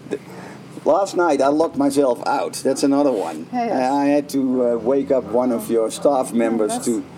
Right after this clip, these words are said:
Speaker 1: to get me in again.
Speaker 2: Yeah, yes.
Speaker 1: And,
Speaker 2: Because,
Speaker 1: but
Speaker 2: you know.
Speaker 1: that's Africa.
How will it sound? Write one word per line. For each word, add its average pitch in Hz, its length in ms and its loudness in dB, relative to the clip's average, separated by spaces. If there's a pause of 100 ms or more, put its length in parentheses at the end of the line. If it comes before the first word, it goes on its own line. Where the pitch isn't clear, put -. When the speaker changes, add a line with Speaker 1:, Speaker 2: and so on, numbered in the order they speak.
(360)
Speaker 1:
to 113 240 0
get 135 220 2
me 127 180 4
in 175 80 2
again. 104 480 2
Speaker 2:
Yeah, 381 180 -4
yes. 330 460 -8
Speaker 1:
And, 262 180 2
Speaker 2:
Because, - 340 -2 (180)
Speaker 1:
but 123 120 2
Speaker 2:
you 294 60 0
know. 277 200 -2 (380)
Speaker 1:
that's 190 200 0
Africa. 147 580 0